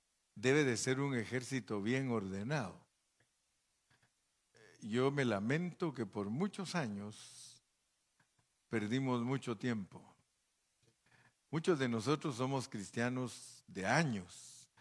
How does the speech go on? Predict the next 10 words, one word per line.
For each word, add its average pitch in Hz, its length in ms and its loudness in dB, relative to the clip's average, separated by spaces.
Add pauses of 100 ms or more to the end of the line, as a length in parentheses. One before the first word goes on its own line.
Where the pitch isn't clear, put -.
(360)
pero 110 320 2
perdimos 127 580 0
mucho 202 320 -2
tiempo 120 640 -4 (840)
sin 113 240 0
dedicarnos 117 800 0
a 107 80 0
estudiar 101 540 -2
la 101 180 -2
palabra. - 500 -12